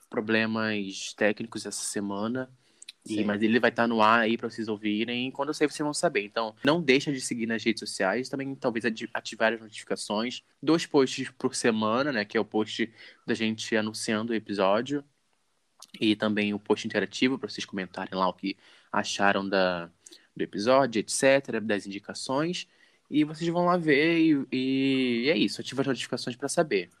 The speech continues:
Speaker 1: A gente teve um probleminha e tal, mas vai sair. Vai, as coisas vão voltar ao normal. Voltar não, né? Nunca saiu, na verdade, né? Mas é isso.
Speaker 2: É, é normal também acontecer alguns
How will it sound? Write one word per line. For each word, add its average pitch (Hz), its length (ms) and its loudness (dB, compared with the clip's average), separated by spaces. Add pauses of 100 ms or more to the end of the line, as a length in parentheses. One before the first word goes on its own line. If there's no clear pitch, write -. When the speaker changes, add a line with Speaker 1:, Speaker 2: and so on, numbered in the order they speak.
(120)
Speaker 1:
A 107 80 0
gente 110 240 -2
teve 120 180 4
um 120 60 -4
probleminha 117 680 2
e 110 60 -2
tal, 127 460 4
mas 127 520 -4
vai 107 120 2
sair. 139 360 -2
Vai, 98 240 2
as 113 120 -2
coisas 107 200 -2
vão 117 120 -8
voltar 117 300 0
ao 113 120 2
normal. 120 340 2
Voltar 156 300 4
não, 143 140 4
né? 113 100 4
Nunca 143 160 -2
saiu, 180 320 0
na 113 60 0
verdade, 107 420 -10
né? 98 80 -14
Mas 101 320 -10 (320)
é 95 80 0
isso. 87 360 -2 (340)
Speaker 2:
É, 117 80 -2
é - 20 0
normal 135 320 4
também 113 160 0
acontecer 107 400 0
alguns 95 460 -2